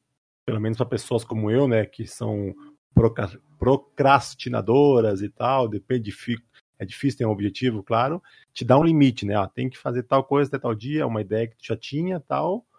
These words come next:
mas agora tenho que botar em prática. Com, bom, com o nosso caso foi bem isso, né? E, eu e o Alejandro, em, que a gente já tava com a ideia desse trabalho, ia deixar pra fazer dali alguns meses, e aí quando apareceu a chance da competição,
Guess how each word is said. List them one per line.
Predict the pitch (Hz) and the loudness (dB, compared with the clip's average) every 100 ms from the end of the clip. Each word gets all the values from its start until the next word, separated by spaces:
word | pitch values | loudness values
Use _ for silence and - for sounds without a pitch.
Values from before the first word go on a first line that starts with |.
| _ _ _ | _ _ _
mas | 117 107 | -6 -4
agora | 107 104 117 | 0 0 -2
tenho | - 127 139 | 0 2 2
que | 139 | 0
botar | 143 131 135 | -6 -4 -6
em | |
prática. | 123 117 98 - 98 - | -4 -6 -6 -12 -18 -14
Com, | 117 117 117 | -12 -12 -12
bom, | 113 113 110 | -8 -6 -6
com | - | -8
o | |
nosso | 101 101 | -10 -10
caso | - 113 113 | -8 -10 -8
foi | 135 | -10
bem | 117 127 127 | -6 -6 -6
isso, | 110 104 | -10 -14
né? | 95 101 _ _ _ _ | -16 -18 _ _ _ _
E, | - | -4
eu | 107 104 - | -2 -2 -4
e | 101 | -2
o | 101 | -2
Alejandro, | 104 - 101 92 107 _ _ _ - | -2 -6 -10 -12 -16 _ _ _ -14
em, | 95 95 92 92 95 - _ _ _ _ _ _ | -10 -8 -10 -12 -14 -18 _ _ _ _ _ _
que | 113 | -14
a | |
gente | 110 | -10
já | 107 | -6
tava | - 120 127 | 0 0 0
com | 110 | -2
a | |
ideia | 98 101 101 | -2 0 0
desse | 101 - | -4 -6
trabalho, | 101 113 117 139 180 196 | -8 -4 -2 -2 -2 -4
ia | 156 | -4
deixar | 160 - 139 151 147 | -4 -6 -4 -2 -4
pra | - | -8
fazer | - 113 | -12 -8
dali | 113 113 | -6 -4
alguns | 117 107 117 | -4 -6 -8
meses, | 113 127 147 160 | -4 -4 -6 -10
e | |
aí | 110 | -12
quando | - 107 107 | -8 -4 -4
apareceu | - 110 101 - 113 110 | -4 -6 -6 -8 -6 -4
a | 104 | -6
chance | 107 - 107 | -8 -12 -14
da | 117 | -14
competição, | 104 - 104 - 123 160 | -18 -14 -16 -12 -12 -12